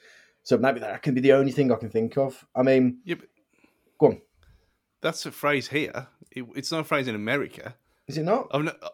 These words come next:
Speaker 2: I've never heard any American program ever, <laughs> even like I Love Lucy and stuff like that, where you'd expect it to be said in the fifties, where <laughs> they say, "Oh,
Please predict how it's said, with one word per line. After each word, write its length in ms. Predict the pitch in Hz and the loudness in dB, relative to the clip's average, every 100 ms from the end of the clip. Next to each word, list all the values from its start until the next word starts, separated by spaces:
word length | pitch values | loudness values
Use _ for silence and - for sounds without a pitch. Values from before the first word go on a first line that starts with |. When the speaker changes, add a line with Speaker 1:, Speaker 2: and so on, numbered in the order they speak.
| 170 _ - | -18 _ 0
Speaker 2:
I've 140 | 175 | 2
never 280 | 190 185 175 | 4 4 4
heard 180 | 165 160 | 2 2
any 260 | 151 160 | 2 2
American 480 | 156 160 156 151 151 | 4 4 4 2 -2
program 420 | 151 143 131 117 | 2 2 2 -2
ever, 260 | 123 123 120 - 160 | -2 -4 -6 -6 -8
<laughs> 220 | - - - | -8 -10 2
even 320 | 165 175 160 | 4 4 2
like 220 | 147 143 | 2 2
I 120 | 139 | 2
Love 200 | 143 135 | 2 0
Lucy 380 | 123 135 135 151 | -2 -4 -4 -4
and 100 | 139 | -4
stuff 220 | 147 135 | -4 -4
like 140 | 131 120 | -2 -2
that, 200 | 135 147 | -4 -2
where 100 | 135 | -4
you'd 160 | 135 | -4
expect 380 | 123 - 120 - | -8 -10 -10 -10
it 80 | - | -16
to 80 | 139 | -12
be 220 | 127 127 _ - - - | -10 -12 _ -20 -20 -6
said 240 | 151 139 | -4 -2
in 120 | 135 | -2
the 60 | 123 | -4
fifties, 520 | 131 120 147 147 - | -6 -6 -6 -6 -4
where 380 | 131 - 147 - - - - _ _ _ _ | -4 -2 -4 -4 -14 -20 -20 _ _ _ _
<laughs> 800 | - - 156 - - - - _ | -6 -4 -8 -8 -20 -20 -20 _
they 100 | 139 | -2
say, 180 | 135 139 | 2 2
"Oh, 340 | 131 139 131 | 2 0 -2